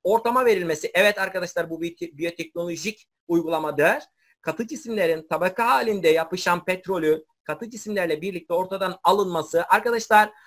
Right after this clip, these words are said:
bu da karışımların ayrılma metodudur. Biyoteknolojik uygulama değildir. O halde hangisi biyoteknolojik uygulamadır? Yalnız iki B şıkkı. Periyodik tabloda iki elementin yeri koyu renkle gösterilmiş. Bu elementlerin ortak özelliği aşağıdakilerden hangisidir diyor.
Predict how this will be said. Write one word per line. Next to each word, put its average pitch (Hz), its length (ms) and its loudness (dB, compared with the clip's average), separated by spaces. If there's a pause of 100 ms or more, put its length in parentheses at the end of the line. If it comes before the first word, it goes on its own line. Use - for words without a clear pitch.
(180)
bu 214 180 -4
da 233 140 8
karışımların 202 600 0
ayrılma 175 440 2
metodudur. 180 640 -2
Biyoteknolojik 185 580 -6
uygulama 180 420 -4
değildir. 220 420 -2
O 151 120 -6
halde 170 280 0
hangisi 233 540 -2
biyoteknolojik 180 580 -4
uygulamadır? 165 540 0 (260)
Yalnız 226 460 4
iki 208 340 -10
B 185 160 6
şıkkı. 147 480 -2 (200)
Periyodik 262 380 0
tabloda 214 400 4
iki 175 260 -6
elementin 175 720 0
yeri 220 300 2
koyu 262 280 0
renkle 220 280 0
gösterilmiş. 156 680 -4
Bu 220 100 2
elementlerin 196 440 0
ortak 170 360 0
özelliği 202 300 -2
aşağıdakilerden 190 800 -2
hangisidir 202 800 2
diyor. 151 260 6